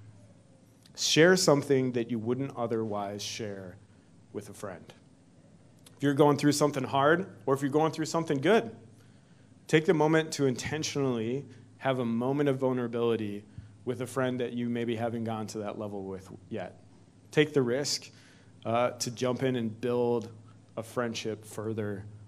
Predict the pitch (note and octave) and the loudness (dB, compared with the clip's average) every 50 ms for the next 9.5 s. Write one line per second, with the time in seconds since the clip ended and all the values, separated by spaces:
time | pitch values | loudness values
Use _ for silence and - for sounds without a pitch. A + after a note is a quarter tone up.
0 | - - G#2 G#2 G#2+ A#2 G#2+ F#2+ F2+ - - - - - - - - - - - | -10 -8 -8 -6 -4 -4 -6 -6 -8 -12 -16 -18 -20 -20 -20 -20 -20 -20 -20 -20
1 | - - - - - - - - - - B2+ C3+ C#3+ C#3 - - D3+ C#3+ C#3 C#3 | -20 -20 -20 -20 -20 -20 -20 -20 -6 -2 0 0 2 0 2 2 2 4 6 6
2 | C3+ C3 C3 - - - C#3+ C3 - B2+ B2+ C3 C3 A#2 A2 - - - A#2+ A#2 | 6 6 6 4 0 -2 -4 -2 -2 0 2 4 4 4 2 0 -2 0 0 0
3 | A#2+ A#2 A2 A2+ C#3+ C3+ C3 - C3+ C3 B2+ - C3+ C3+ C3 C3+ C3+ C3 B2+ - | 0 0 0 0 0 0 0 0 0 0 2 2 2 2 4 4 2 2 0 -2
4 | - - - - - - - - - - - - - - C#3 D#3 D#3+ E3 E3 D#3+ | -4 -6 -10 -18 -20 -20 -6 -4 -2 -2 -2 -4 -2 0 2 4 6 8 8 8
5 | D#3 C#3 - - C#3 C#3 C#3 C3+ C3 B2 A#2+ A2 B2 A#2 G2+ F2 - - - - | 8 8 6 4 2 2 2 2 2 0 0 0 -2 -2 -2 -6 -8 -10 -10 -10
6 | - - - - B2+ C#3 C#3+ D3+ D3 D3+ D3 D3+ D3+ D3 C#3+ C3+ C#3 C3+ B2 - | -10 -10 -10 -6 -2 0 2 2 4 2 2 2 0 0 0 0 0 0 0 0
7 | - C3 B2+ B2 B2 B2 B2 - B2 A#2+ A#2+ A#2+ A2+ - - - B2+ C3 C3 B2+ | 0 0 0 0 0 0 -2 -2 -4 -2 -2 -2 -2 -4 -6 -6 -4 -2 -2 -2
8 | A#2+ B2 A#2 B2 B2 B2 B2 B2 A#2 A2+ A2 A2+ A2+ A#2+ A2+ - - - B2 B2 | -2 -2 -2 0 0 0 0 0 0 0 -2 -2 -4 -4 -6 -6 -6 -4 -4 -4
9 | A#2 - - A#2+ A2 A2 A2 G#2+ G#2 - | -4 -4 -6 -6 -6 -6 -6 -6 -8 -10